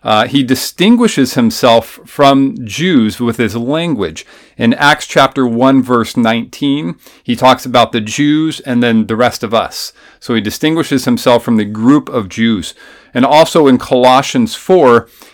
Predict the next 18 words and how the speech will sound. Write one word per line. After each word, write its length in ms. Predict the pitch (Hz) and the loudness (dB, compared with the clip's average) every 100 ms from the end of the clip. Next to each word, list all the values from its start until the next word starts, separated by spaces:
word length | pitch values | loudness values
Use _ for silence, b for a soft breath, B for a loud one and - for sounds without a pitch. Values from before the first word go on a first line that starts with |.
| - | -2
he's 240 | 135 131 | 0 0
listed 640 | 135 151 185 - 190 143 | -2 0 -2 0 -2 -2
separately 680 | 120 - 196 185 170 147 131 | -6 -4 -2 0 0 0 0
from 200 | 127 127 | 0 0
those 260 | 123 127 127 | 2 2 0
of 140 | 113 | -4
the 80 | 107 | -6
circumcision. 720 | - 165 - 113 - 101 95 | -4 -4 -2 -4 -2 -6 -6
So 260 | 87 113 95 B B - | -4 -4 -4 B B -10
Luke 400 | 123 147 196 - | 0 2 0 0
was 180 | 135 110 | -2 0
not 460 | 110 131 143 - | 2 4 2 0
a 100 | 127 | -6
part 300 | 120 - 131 | -6 0 2
of 140 | 123 110 | 2 -2
the 360 | 117 - 127 - | -6 -8 -16 -14
circumcised 880 | - 226 226 147 - 110 104 - | 0 0 2 -2 0 0 0 -4
group. 320 | - 110 110 | -4 -4 -4